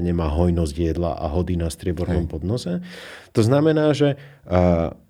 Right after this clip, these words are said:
Speaker 1: tiež si musí to jedlo zaslúžiť, musí vykonať nejakú aktivitu na to, aby ho dostal. Super. Neskôr sa dá jedlo ako primárna motivácia a jedna z troch primárnych motivácií, jediných, a sa dá pretaviť do sekundárnych motivácií, ktorými už sú pochvala,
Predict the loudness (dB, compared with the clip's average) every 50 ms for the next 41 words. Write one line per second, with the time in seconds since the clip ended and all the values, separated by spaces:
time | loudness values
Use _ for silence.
0 | _ _ -4 2 2 2 4 4 2 2 2 2 2 0 0 0 0 -2 -2 -2
1 | -4 -6 -6 -6 -8 -6 -4 -2 0 0 0 0 2 0 2 2 2 2 2 2
2 | 2 2 2 2 2 0 0 -2 -2 -2 -4 -4 -4 -4 -4 -4 -2 -2 -2 0
3 | 0 0 0 0 2 2 2 4 2 0 0 -2 -2 -4 -6 -8 -14 -16 -16 _
4 | _ _ _ _ _ -6 -4 -4 -2 -2 -4 -6 -8 -10 -16 _ _ _ _ _
5 | _ _ _ _ _ _ 2 2 2 2 2 0 -2 0 0 0 -2 -2 -2 0
6 | 0 0 0 0 -2 -2 -2 -2 -2 -2 -2 -4 -4 -6 -4 -4 -4 -4 -2 -2
7 | -2 0 -2 -2 -2 -4 -2 -2 -2 -2 -2 -4 -4 -6 -6 -6 -6 -6 -8 -8
8 | -10 -10 -10 -10 -8 -4 0 2 2 2 2 0 -2 -4 -4 -4 -4 -4 -4 -4
9 | -4 -4 -4 -2 -2 -2 -2 -2 -4 -4 -4 -4 -6 -6 -4 -4 -4 -2 -2 -4
10 | -6 -6 -6 -4 -4 -4 -4 -6 -10 -6 -4 -2 -2 -2 -2 -2 -2 -2 -2 -4
11 | -4 -8 -12 -18 -20 -20 -20 -20 -20 -20 -20 -20 -8 -2 0 0 0 0 -2 -6
12 | -8 -2 0 2 2 4 4 4 4 4 4 4 2 2 2 0 0 -2 -2 -2
13 | 0 0 2 2 4 2 2 2 2 0 0 0 -2 0 -2 -2 0 -2 -4 -4
14 | -6 -10 -8 -6 -6 -4 -4 -4 -6 -8 -10 -12 -14 -14 -8 -6 -6 -4 -2 0
15 | 2 2 2 2 0 0